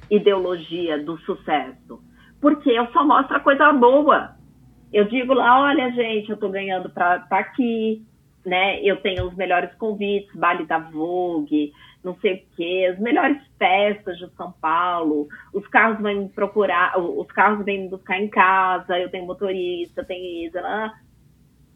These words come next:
Mas, e toda a história que me fez chegar aqui, eu não contava.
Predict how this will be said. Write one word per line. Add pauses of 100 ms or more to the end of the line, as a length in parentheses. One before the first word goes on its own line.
(220)
Mas, (600)
e (400)
toda
a
história
que
me
fez
chegar
aqui,
eu
não
contava.